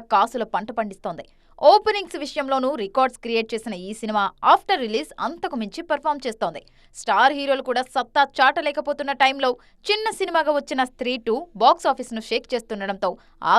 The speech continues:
జానర్ సినిమాల మీద ఫోకస్ పెరుగుతోంది. రీసెంట్ టైమ్స్‌లో బాలీవుడ్ బాక్స్ ఆఫీస్‌ను ఆదుకుంది హారర్ సినిమాలే. బిగ్ స్టార్స్ కాస్ట్ లేకపోయినా,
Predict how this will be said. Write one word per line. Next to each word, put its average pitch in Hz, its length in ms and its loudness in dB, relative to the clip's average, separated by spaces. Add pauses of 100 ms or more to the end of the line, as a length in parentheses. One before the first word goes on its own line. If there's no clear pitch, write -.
జానర్ 254 380 0
సినిమాల 247 280 0
మీద 240 260 0
ఫోకస్ 349 360 0
పెరుగుతోంది. 175 500 -8 (340)
రీసెంట్ 403 440 -4
టైమ్స్‌లో 277 460 0
బాలీవుడ్ 240 440 2
బాక్స్ 240 360 0
ఆఫీస్‌ను 226 360 -8
ఆదుకుంది 214 500 -2
హారర్ 320 380 0
సినిమాలే. 294 360 -2 (340)
బిగ్ 220 260 -8
స్టార్స్ - 400 2 (100)
కాస్ట్ 254 320 2
లేకపోయినా, 277 500 0